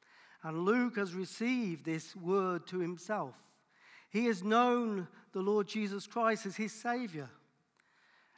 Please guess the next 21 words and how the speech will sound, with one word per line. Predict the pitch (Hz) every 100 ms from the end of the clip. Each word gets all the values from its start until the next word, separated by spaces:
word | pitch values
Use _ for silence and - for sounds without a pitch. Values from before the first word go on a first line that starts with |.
| -
and | 160 165 160
he | 156
is | 147
also | 175 165 160 151
sharing | 143 - 180 170 170 165
the | 156
truth | - - 180 156 - - _ _ _ _ _
and | 156 175
all | 190 185 180
that | 170
he's | 165 165
learned | 156 170 156 135 135
and | 147
all | 175 185
that | 180
he's | 170 151
gleaned | 170 165 151 127
with | 139
his | 139 143
friend | - 160 156 143
Theophilus. | 165 147 - 135 123 104 -